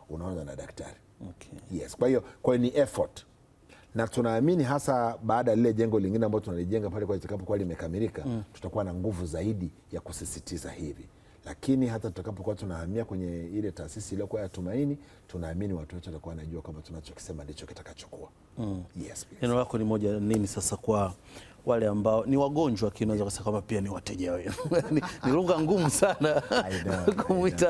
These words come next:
Speaker 1: I know.
Speaker 2: eh,
Speaker 1: Ndio, ndio,
Speaker 2: mgonjwa,
Speaker 1: yeah, sure.
Speaker 2: eh, ni mteja. Lakini
Speaker 1: Yeah.
Speaker 2: nini ambacho mnawaambia ili kuhakikisha kwamba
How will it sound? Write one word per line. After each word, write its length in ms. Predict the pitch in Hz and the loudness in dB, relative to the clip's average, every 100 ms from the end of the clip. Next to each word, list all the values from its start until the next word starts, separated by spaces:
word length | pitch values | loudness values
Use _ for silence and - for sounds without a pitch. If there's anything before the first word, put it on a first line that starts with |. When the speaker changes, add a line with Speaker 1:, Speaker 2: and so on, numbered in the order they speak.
| - | 2
Speaker 1:
I 240 | - - | -8 -8
know. 120 | 98 | 0
Speaker 2:
eh, 60 | - | 2
Speaker 1:
Ndio, 120 | 147 | 4
ndio, 40 | 147 | 4
Speaker 2:
mgonjwa, 600 | 135 147 131 90 151 135 | 4 4 2 2 2 2
Speaker 1:
yeah, 140 | 104 90 | -2 0
sure. 180 | 135 139 | 2 4
Speaker 2:
eh, 60 | |
ni 100 | 135 | 4
mteja. 420 | 131 123 135 117 117 | 2 4 4 6 4
Lakini 300 | 92 143 135 | 6 4 4
Speaker 1:
Yeah. 120 | 147 | 4
Speaker 2:
nini 240 | 214 214 | 4 4
ambacho 280 | 135 135 120 | 4 2 2
mnawaambia 380 | 110 107 104 113 | 2 2 2 2
ili 120 | 104 | 4
kuhakikisha 340 | 107 92 - | 0 -2 -6
kwamba 340 | 104 110 101 | -2 0 2